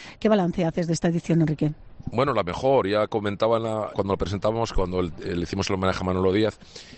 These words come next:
Speaker 2: que vamos a vender más de ocho mil entradas en un recinto de, de, de unos aforos entre mil quinientos y dos mil, dependiendo de, del formato, si es de pie, mixto o solo sentado, ¿no?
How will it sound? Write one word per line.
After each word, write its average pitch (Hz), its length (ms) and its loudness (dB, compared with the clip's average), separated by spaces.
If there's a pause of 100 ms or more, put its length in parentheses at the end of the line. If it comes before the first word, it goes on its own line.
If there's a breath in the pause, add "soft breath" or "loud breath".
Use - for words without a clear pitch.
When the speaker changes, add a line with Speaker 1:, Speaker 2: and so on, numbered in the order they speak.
(120)
Speaker 2:
que 92 640 2 (340)
vamos 104 240 -4
a 110 40 -6
vender 101 220 -2
más 101 140 -4
de 107 80 -2
ocho 95 140 -4
mil 92 120 -4
entradas 85 480 -2
en 87 100 -6
un 92 200 -2
recinto 92 460 -2
de, 85 320 0
de, 82 340 -2
de 82 140 -4
unos 95 160 -2
aforos 90 300 -2
entre 87 300 0 (500 loud breath)
mil 104 280 0
quinientos 113 520 -2
y 110 40 -2
dos 95 180 0
mil, 113 220 -2
dependiendo 98 460 -2
de, 92 240 2
del 90 160 -2
formato, 95 400 -4
si 95 100 -6
es 90 80 -4
de 90 100 -4
pie, 113 240 0
mixto 107 400 0
o 95 200 0
solo 98 180 2
sentado, 82 480 -2
¿no? 107 160 -6